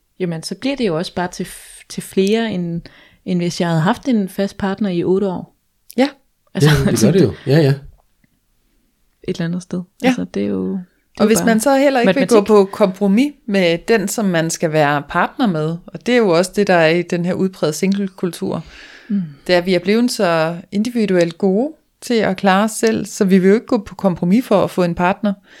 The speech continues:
Speaker 2: Heller ikke med sexen. Så hvis sexen ikke er god, så er det jo videre. Hvis ikke vi passer sammen seksuelt.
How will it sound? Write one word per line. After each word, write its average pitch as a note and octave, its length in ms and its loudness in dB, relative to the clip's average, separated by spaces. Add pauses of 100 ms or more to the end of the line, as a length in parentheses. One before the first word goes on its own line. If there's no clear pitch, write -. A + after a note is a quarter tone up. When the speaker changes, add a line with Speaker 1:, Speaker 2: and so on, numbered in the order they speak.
(280)
Speaker 2:
Heller A#3 220 4
ikke E3+ 180 -2
med F3 80 -6
sexen. F3 520 -6
Så - 140 -4
hvis F3+ 120 -2
sexen A3+ 420 0
ikke G#3+ 140 0
er G#3+ 40 2
god, G3+ 320 0 (640)
så - 260 0
er G3 220 6
det F3+ 120 -2
jo E3+ 60 -4
videre. G3 420 -2 (720)
Hvis F#3 240 0
ikke A3+ 200 2
vi A3 80 -4
passer G3 280 0
sammen F#3 340 0
seksuelt. F#3 560 -2